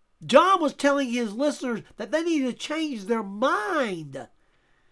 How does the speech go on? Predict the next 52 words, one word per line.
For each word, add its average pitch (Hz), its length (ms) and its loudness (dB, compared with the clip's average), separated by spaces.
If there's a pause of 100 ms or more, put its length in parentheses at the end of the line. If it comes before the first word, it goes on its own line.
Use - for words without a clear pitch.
(540)
The 214 160 2
battle 320 420 6
is 254 140 2
within 262 280 2
the 226 80 -2
mind. 226 600 0
You 196 60 -6
know, 202 60 -4
that's 240 220 -2
the 247 120 -6
name 240 120 0
of 226 80 0
our 214 100 -2
ministry. 233 520 -2
The 180 120 -4
battle 233 280 0
is 185 100 -8
within. 190 560 -2 (640)
See, 262 160 2
the 220 100 2
battle 302 320 4
is 226 80 -4
within. 220 320 0
The 202 80 -4
battle 277 300 2
for 214 120 -8
the 190 120 -4
soul 294 340 4
is 208 60 -6
within 220 240 0
us. - 720 0
It's - 100 -20
not 294 200 -4
the 202 100 -2
world. 190 540 6
It - 360 -20
doesn't 311 300 0
what 240 140 -4
the 196 60 2
world 226 340 8
does 285 260 4
to 214 140 -8
you. 220 100 -4
It's 208 100 -6
how 226 200 2
you 226 180 -2
respond 220 760 0
to 185 60 0
what 175 140 -2
the 170 80 -4
world's 165 300 0
doing. 151 240 -4